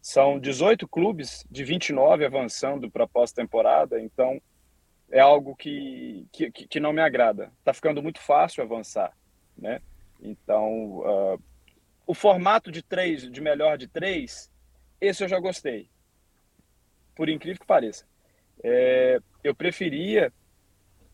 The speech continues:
que fosse melhor, é, o jogo em casa e um jogo como visitante, mas o formato de três jogos me agrada. Eu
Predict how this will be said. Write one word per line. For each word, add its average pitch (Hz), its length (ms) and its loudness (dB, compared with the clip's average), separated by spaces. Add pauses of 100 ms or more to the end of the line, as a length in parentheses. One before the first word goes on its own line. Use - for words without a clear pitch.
(140)
que 139 100 -14
fosse 147 340 -8
melhor, 131 520 6
é, 104 220 0
o 113 100 -6
jogo 127 220 -4
em 123 100 -8
casa 147 340 4
e 123 60 -6
um 110 40 -8
jogo 113 260 -4
como 117 220 -4
visitante, 123 680 -2 (520)
mas 170 240 4
o 202 40 -6
formato 185 580 2
de 151 120 -14
três 156 340 -2
jogos 151 380 0
me 165 100 -4
agrada. 135 520 2
Eu 110 440 -10